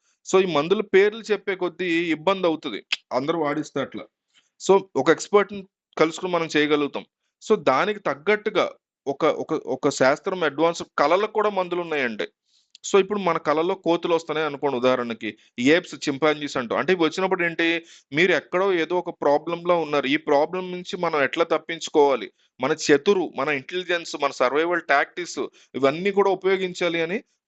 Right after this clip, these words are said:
మనకి మనమే కళ్ళలో ఫిక్స్ అప్ అయిపోతూ ఉంటాం. So ఈ కళను మనం మర్చిపోము. లేచిన వెంటనే "బలానా కోతి వచ్చింది, ఈ కోతి యొక్క టాక్సి-, టాక్టిక్స్, మనం ఇక్కడ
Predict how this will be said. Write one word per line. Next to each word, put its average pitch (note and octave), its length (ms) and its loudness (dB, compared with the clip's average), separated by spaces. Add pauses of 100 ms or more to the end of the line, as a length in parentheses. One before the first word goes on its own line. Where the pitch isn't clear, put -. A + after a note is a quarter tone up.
(120)
మనకి D3+ 480 0
మనమే F3 380 0
కళ్ళలో F3 400 -2
ఫిక్స్ - 320 -4
అప్ A3+ 180 4
అయిపోతూ F#3 360 0
ఉంటాం. C#3+ 240 -4 (300)
So - 140 2
ఈ G#3 60 4
కళను F#3 300 -2
మనం G3+ 200 -2
మర్చిపోము. E3 520 -2 (520)
లేచిన F#3+ 360 4
వెంటనే F#3+ 420 -2 (140)
"బలానా D#3+ 320 -2 (140)
కోతి F#3 300 0
వచ్చింది, F3 460 -2 (240)
ఈ D3 100 -4
కోతి E3 320 0
యొక్క F3+ 160 0
టాక్సి-, D#3+ 440 -2 (180)
టాక్టిక్స్, D#3 500 0 (360)
మనం D3+ 200 0
ఇక్కడ E3+ 200 -2